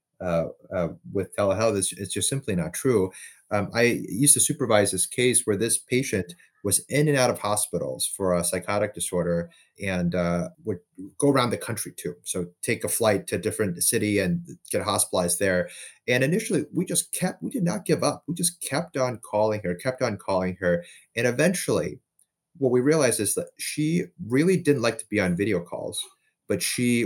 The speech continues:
was very willing to jump on the phone call with us. And now it became very helpful because now every time she's in the emergency room, she would just hand the phone and call this number and then hand it over,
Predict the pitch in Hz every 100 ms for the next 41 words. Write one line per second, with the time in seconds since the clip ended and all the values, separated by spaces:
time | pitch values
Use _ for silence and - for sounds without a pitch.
0 | - 104 104 - 120 143 135 113 120 107
1 | - - - - 98 110 104 95 85 -
2 | 110 107 - - - 82 - - - -
3 | - - - - 113 107 107 104 110 110
4 | 123 160 151 127 - 113 120 117 139 165
5 | 113 107 - 101 - - 117 113 127 127
6 | 131 131 117 110 113 104 98 135 143 104
7 | 92 - 107 92 98 92 - - _ -
8 | 120 131 117 117 110 101 - 120 117 113
9 | - 107 98 95 95 95 95 87 107 104
10 | 98 98 95 92 87